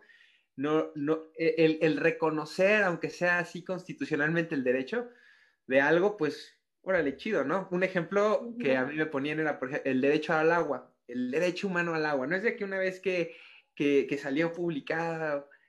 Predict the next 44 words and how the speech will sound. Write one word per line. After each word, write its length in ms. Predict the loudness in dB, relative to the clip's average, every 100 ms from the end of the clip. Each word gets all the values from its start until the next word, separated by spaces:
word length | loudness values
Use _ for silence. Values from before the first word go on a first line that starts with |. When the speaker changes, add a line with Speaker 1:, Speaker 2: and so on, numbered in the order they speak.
| -8
Speaker 1:
en 140 | -4
el 100 | -2
Diario 200 | 0 0
Oficial 300 | 0 0 0
de 80 | 2
la 120 | 0
Federación, 680 | -2 0 0 0 -4 -4 -4
así, 280 | -8 -6 -4
a, 80 | -4 -6 _ _ _ _ _ _ _ _ -16 -4
a, 260 | -2 -2 -6
pues, 160 | -6
no 120 | -4
sé, 280 | -2 -4 -6 -14 _ _ _ _ _ 0
algo 380 | 2 4 4 4
que 100 | 2
reconozca 680 | 2 0 -2 -2 -6 -4 -2
la 120 | -2
existencia 420 | -6 -8 -6 -2
de 20 |
un 60 | 2
derecho, 320 | 2 2 -2
no 80 | -4
es 80 | -4
que 140 | -2
ya 100 | 0
este 160 | 0 -2
se 120 | -8
materializa 580 | -10 -4 0 0 0 -2
como 140 | -6
si 120 | -8 -2
fuera 180 | -2 0
un 60 |
libro 240 | -2 -2 -4
mágico, 400 | -6 -8 -8 -4
¿no? 160 | -2
Que 80 | -2
en 80 | -2
donde 200 | -4 -6
escribes 380 | -2 0 0 -2
cosas 320 | -6 -4 -2
y 100 | -2
se 120 | -2
Speaker 2:
Ujú. 0 |
Speaker 1:
vuelven 300 | -4 -4 -6